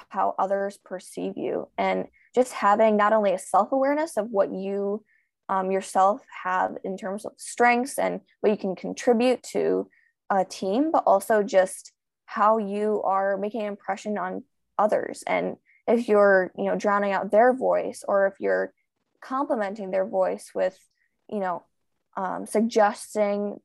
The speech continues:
um, or bolstering their ideas of how you wanna make your team better, that's just really important. And, you know, not only that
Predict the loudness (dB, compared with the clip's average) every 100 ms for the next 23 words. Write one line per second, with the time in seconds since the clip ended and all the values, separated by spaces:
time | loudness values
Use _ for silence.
0 | _ -8 -6 -6 0 2 4 4 2 0
1 | -6 -6 -2 2 4 4 2 0 -2 -2
2 | -2 -6 -4 -2 -2 -4 _ -14 -2 -2
3 | -2 -6 -4 -6 -6 -8 -8 -6 -4 -2
4 | -2 -4 -4 _ _ _ _ 2 2 0
5 | -4 0 2 2 0 0 0 -2 -4 -4
6 | -6 -10 _ _ -4 -2 -2 0 2 4
7 | 2 0 0 2 0